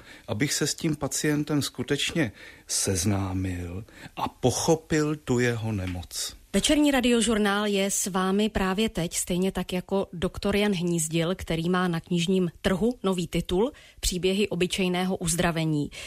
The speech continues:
Speaker 2: Ale ještě než se k němu dostaneme, by mě zajímalo, jak vznikal rukopis, protože, eh, předchozí dvě knížky,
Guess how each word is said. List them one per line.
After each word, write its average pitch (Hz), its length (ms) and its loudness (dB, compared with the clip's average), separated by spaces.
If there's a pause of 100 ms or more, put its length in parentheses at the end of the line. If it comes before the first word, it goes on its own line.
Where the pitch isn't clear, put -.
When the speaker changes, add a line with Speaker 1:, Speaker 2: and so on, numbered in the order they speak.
(300)
Speaker 2:
Ale 202 380 2 (240)
ještě 185 520 2
než 214 140 2
se 247 140 -2
k 247 60 -4
němu 247 200 2
dostaneme, 165 640 0
by 160 200 2
mě 262 440 2
zajímalo, 175 580 0
jak 202 180 0
vznikal 202 440 0
rukopis, 165 640 -2 (460)
protože, 202 840 2
eh, 233 420 0 (640)
předchozí 240 480 2
dvě 190 200 0
knížky, 170 680 -4